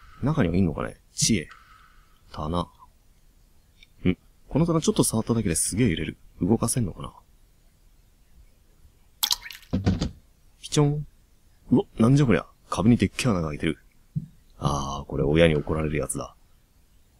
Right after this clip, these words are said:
落書き帳のようなものが置いてある。お父さん大好き、お魚さんをたくさん買ってきてくれた。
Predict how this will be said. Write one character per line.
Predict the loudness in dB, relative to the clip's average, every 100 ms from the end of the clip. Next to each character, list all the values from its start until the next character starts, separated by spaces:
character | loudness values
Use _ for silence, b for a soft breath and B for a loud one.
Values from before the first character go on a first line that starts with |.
| -20 -8 -2
落 | -2 0 -2
書 |
き | -2
帳 | 0
の | 2
よ | 2
う |
な |
も | 2
の | 0
が |
置 | -2 -8
い |
て |
あ | -14
る。 | -16 _ _ _ _ -20 -10 -8 -8 _ _ -20 -20 _ -4
お | 0
父 | 4
さ | 4
ん | 4
大 | 0
好 | -2
き、 | -4 -4 -4
お |
魚 | -4 -2 -4
さ | -2
ん | -4
を |
た | -4 -6
く |
さ | -4
ん | -4
買 | -6
っ |
て | -8
き | -6
て | -8
く | -8
れ | -10
た。 | -10